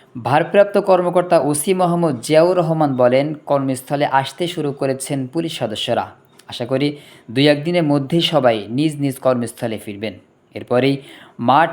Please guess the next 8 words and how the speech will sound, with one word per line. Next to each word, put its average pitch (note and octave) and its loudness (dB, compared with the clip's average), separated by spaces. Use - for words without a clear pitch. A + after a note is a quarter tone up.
পর্যায়ে C#3+ 2
সকল C3+ -2
সেবা D#3+ 0
কার্যক্রম B2 0
পুরোদমে C#3 -2
শুরু A2+ -8
করব G#2+ -10
আমরা। F#2+ -10